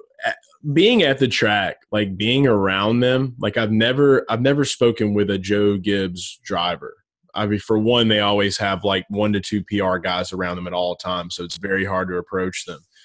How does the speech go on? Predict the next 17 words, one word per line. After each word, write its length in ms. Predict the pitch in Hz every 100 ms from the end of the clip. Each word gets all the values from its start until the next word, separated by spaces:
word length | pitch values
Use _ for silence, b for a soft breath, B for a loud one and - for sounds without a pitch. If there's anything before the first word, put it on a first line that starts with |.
| B B B -
And, 400 | 117 117 113 107
but 220 | 107 117
just 420 | 110 143 156 -
seeing 400 | - 123 139 151
them, 400 | 160 165 175 180 170 _
like, 360 | 117 117 113 - -
they 260 | 107 123
are 140 | 180 170
definitely 640 | 127 123 135 143 123 139
those 300 | 131 117 104
guys 560 | 92 101 104 110 110 -
that 180 | 98 95
are, 180 | 95
like, 420 | 98 95 90 - - _ _ _ _
they, 300 | 113 120 120
they 200 | 107 120
don't, 320 | 120 135 143